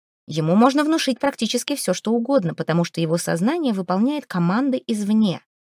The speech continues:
Примерно то же самое и у животных. Поскольку у групповой души уровень развития и энергии гораздо выше,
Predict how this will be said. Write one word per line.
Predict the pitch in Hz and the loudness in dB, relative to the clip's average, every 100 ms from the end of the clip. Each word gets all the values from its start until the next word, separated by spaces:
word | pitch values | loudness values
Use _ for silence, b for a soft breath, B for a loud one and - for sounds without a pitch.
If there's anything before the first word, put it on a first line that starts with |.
| _ _ _ _ _ | _ _ _ _ _
Примерно | 170 170 170 170 | 0 2 4 2
то | 165 165 | 2 0
же | 165 | -2
самое | - 240 226 | -2 0 0
и | - 202 | -2 -2
у | |
животных. | 190 208 208 170 - 160 B B B | -2 -2 0 -2 -4 -12 B B B
Поскольку | - 175 - 175 180 - | -6 -2 0 0 0 -2
у | |
групповой | 180 190 214 214 214 | -2 0 0 0 0
души | 160 170 - 180 | 0 -2 -4 -4
уровень | 202 202 165 160 | -2 0 0 2
развития | 170 190 202 185 165 147 | 2 2 0 0 -2 -4
и | - 190 | 0 2
энергии | 214 185 151 147 | 2 0 -2 -4
гораздо | 165 170 160 156 | 0 0 0 -2
выше, | 151 269 277 170 | -2 -4 -4 -8